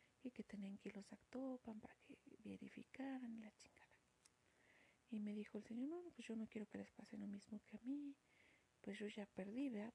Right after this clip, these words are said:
Pues yo ya qué, pues esto y el otro, pero al menos que me ayuden a dar con el responsable". Y bueno, si vieran, no sé cuánto tiempo estuvimos ahí, no fue mucho, mucho, pero para mí fue como, oh,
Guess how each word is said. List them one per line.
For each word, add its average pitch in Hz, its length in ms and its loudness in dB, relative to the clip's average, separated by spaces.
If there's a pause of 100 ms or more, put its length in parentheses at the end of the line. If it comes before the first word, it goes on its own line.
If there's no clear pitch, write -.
Pues 208 160 -4
yo 208 100 -2
ya 202 180 -4 (100)
qué, 262 200 2 (100)
pues - 140 -12 (280)
esto - 400 -4
y 220 60 -2
el 226 120 0
otro, 262 280 -4
pero 208 180 -4
al 202 80 -2
menos 220 280 0
que - 160 -6
me 190 60 -2
ayuden 196 340 -2
a 196 60 -2
dar 202 160 -6
con 202 180 -2
el 202 120 -2
responsable". 240 640 -2 (2000)
Y 233 800 6
bueno, 208 460 4 (500)
si - 160 -8
vieran, 262 400 2 (460)
no 226 160 4
sé 240 160 -4
cuánto 233 260 0
tiempo 226 180 -2
estuvimos 220 480 -2
ahí, 226 240 -6 (360)
no 226 140 4
fue 233 180 -2
mucho, 220 460 4
mucho, 220 360 0
pero - 140 -6 (100)
para - 200 -2
mí 214 160 2
fue 226 180 -2
como, 208 380 2
oh, 247 420 2